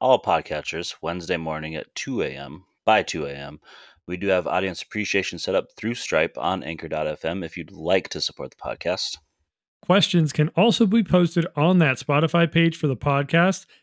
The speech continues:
Speaker 2: as well as on our Discord server where we host the live sessions. We'll do our very best to answer those questions towards the end of each podcast, so make sure you post those questions.
Speaker 1: So as always, for our new audience members, I'm your resident Crow, Isaiah.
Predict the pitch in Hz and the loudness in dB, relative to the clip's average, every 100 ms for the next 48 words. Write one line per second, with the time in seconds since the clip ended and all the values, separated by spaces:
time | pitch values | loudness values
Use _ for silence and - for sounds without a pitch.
0 | _ 156 131 147 220 233 185 175 156 135 | _ 0 2 2 4 4 4 4 4 2
1 | 196 - 165 139 - 143 135 139 139 135 | 0 2 2 2 2 2 4 2 2 4
2 | 143 123 151 143 - 165 151 120 117 113 | 2 4 2 2 -2 -2 -2 -2 -4 -4
3 | 113 170 165 - 101 107 - _ _ _ | 0 2 2 0 -6 -12 -20 _ _ _
4 | _ 143 139 160 147 139 165 202 151 147 | _ 0 4 6 6 4 4 4 4 2
5 | 160 156 - 151 175 - 139 151 175 - | 0 -4 -2 0 2 0 2 2 2 0
6 | 139 - 139 131 147 147 131 151 135 143 | 0 0 -4 -2 2 2 0 -2 -2 0
7 | 160 131 131 - - 170 165 131 110 110 | 0 -2 -4 -2 0 2 0 -4 -6 -8
8 | _ _ - 139 147 208 - 202 185 175 | _ _ -6 0 2 2 2 2 2 2
9 | 170 156 - 139 - 143 127 - 104 110 | 2 2 0 -2 0 -2 -2 -8 -16 _
10 | _ _ _ _ _ _ _ _ - - | _ _ _ _ _ _ _ _ -20 -20
11 | _ - 85 80 104 101 90 101 - - | _ -6 -2 2 6 6 4 2 0 2
12 | 82 87 92 80 80 82 78 85 82 87 | 2 2 0 2 2 0 -4 -4 -2 0
13 | 101 - - - _ _ _ _ - 82 | 0 -2 -6 -12 _ _ _ _ -4 -2
14 | 90 87 90 90 90 - 95 101 90 80 | 0 2 2 2 -2 2 4 4 4 2